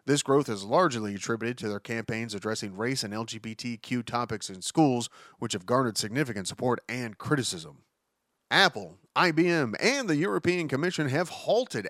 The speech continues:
advertising on platform X, also known as Twitter, amid rising concerns over increased anti-Semitism on the platform. Elon Musk, if you didn't know, owns it, faces accusations of fostering hatred and supporting anti-Semitic conspiracy theories.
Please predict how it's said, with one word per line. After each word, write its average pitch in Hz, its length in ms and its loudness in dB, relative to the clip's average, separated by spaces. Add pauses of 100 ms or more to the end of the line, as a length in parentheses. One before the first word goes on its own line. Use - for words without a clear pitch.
advertising 160 680 0
on 127 240 2
platform 143 640 -4
X, 143 380 2 (300)
also 190 260 -2
known 95 260 -6
as - 120 -8
Twitter, 185 400 0 (360)
amid 139 280 2
rising 147 340 4
concerns 135 460 -4
over 123 260 2
increased 147 580 -2
anti-Semitism 127 840 -2
on 104 80 -2
the 104 80 -4
platform. 139 600 -4 (360)
Elon 160 380 4
Musk, 151 380 2
if 107 100 -6
you 107 100 -4
didn't 117 320 0
know, 135 360 0
owns 151 280 -2
it, - 140 0 (560)
faces 180 380 0
accusations 156 680 -2
of 107 120 -2
fostering 143 580 -2
hatred 113 460 -2 (280)
and 156 200 4
supporting 147 500 2
anti-Semitic 156 840 0
conspiracy 113 640 0
theories. - 600 -4